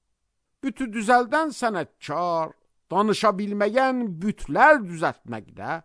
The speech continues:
öz işinə bel bağlayır. Vay o adamın halına ki, taxtaya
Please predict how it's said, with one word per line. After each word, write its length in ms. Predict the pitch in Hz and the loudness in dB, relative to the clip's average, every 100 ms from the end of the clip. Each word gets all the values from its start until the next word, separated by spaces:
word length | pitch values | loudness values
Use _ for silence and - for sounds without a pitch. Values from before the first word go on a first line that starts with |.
| _ _ _ _ - | _ _ _ _ 2
öz 280 | 226 220 156 | 2 2 -8
işinə 400 | - - 175 165 139 | -8 -8 -4 -4 -2
bel 220 | 127 117 | -4 -4
bağlayır. 560 | 110 98 98 82 69 _ _ _ _ _ _ _ _ _ _ _ _ _ _ _ _ _ _ | -6 -6 -12 -12 -18 _ _ _ _ _ _ _ _ _ _ _ _ _ _ _ _ _ _
Vay 320 | - 262 269 208 | -4 0 0 2
o 180 | 202 190 | 2 2
adamın 380 | 170 156 170 156 | 0 -4 -4 -6
halına 480 | - 131 113 131 | -6 -8 -6 -10
ki, 440 | 135 - 123 113 - | -10 -10 -10 -10 -14
taxtaya 720 | - 131 110 135 143 185 180 | -10 -10 -8 -6 0 0 0